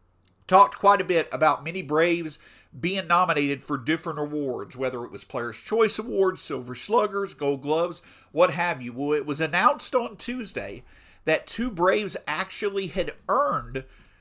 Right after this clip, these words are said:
some honors, and that was Max Fried and Dansby Swanson. Max Fried earned his third straight Gold Glove as a pitcher, uh, uh, making him, in my opinion,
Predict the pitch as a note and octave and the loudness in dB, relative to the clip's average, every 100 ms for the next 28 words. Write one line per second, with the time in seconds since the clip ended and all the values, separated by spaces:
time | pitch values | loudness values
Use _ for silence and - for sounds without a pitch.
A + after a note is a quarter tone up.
0 | _ - G3 F3+ G#3+ A3+ - G#2 C#3+ C#3+ | _ -6 -4 0 2 2 0 -10 -6 -2
1 | D#3+ D#3+ C3 B2+ E3 A#3+ - - - G#3 | -2 -2 -6 -4 -2 -2 -6 -10 -6 -6
2 | G#3 F#3+ D3+ B2+ D#3+ F3+ - - - F3+ | -4 -6 -2 0 -2 -4 -8 -8 -2 -2
3 | E3+ C3+ B2 D#3+ - - G3 G3 F#3 D#3+ | -2 -6 -4 -6 -6 -6 -4 -4 -4 -6
4 | E3 C#3+ - C3 - - G3 C4+ A3+ - | -6 -2 -2 -2 -2 2 2 2 -6 -4
5 | G#3+ D3 - - - _ _ _ _ _ | -2 -2 -4 -20 -20 _ _ _ _ _
6 | _ _ _ _ _ D#3 G#3+ G#3+ F3 F#3+ | _ _ _ _ _ 4 6 4 0 0
7 | F#3 - D3 C3+ A#2+ - B3+ B3+ G2+ G#2+ | 0 -2 -4 -6 -8 -8 -6 -6 -10 -16
8 | - - - - D3+ C#3+ - _ - - | -18 -14 -14 -10 -10 -10 -20 _ -4 2
9 | B3 G3 C4 - F4+ G#3 A#3 G3+ E3+ G3 | 4 4 2 2 -2 -2 -2 0 2 2
10 | E3 E3 D3 C#3+ | 2 -2 -8 -10